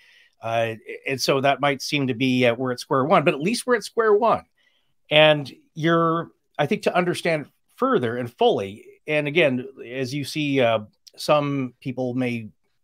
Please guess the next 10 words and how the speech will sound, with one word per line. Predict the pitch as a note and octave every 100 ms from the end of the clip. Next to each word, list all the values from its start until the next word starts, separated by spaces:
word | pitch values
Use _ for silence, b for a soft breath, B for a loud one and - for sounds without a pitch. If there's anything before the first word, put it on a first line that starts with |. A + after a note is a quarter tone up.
| _ C#3
wrestle | C#3+ C#3+ - C3+ A2
with | A#2
these | A#2 G#2+
concepts | - G3+ G3 - F#2 G2 - b b b
or | - D3 C#3+
think | E3 D3 C3+
that, | C3+
"Well, | D#3+ D#3+
that's | G#3 A3 -
not | G#3+ D#3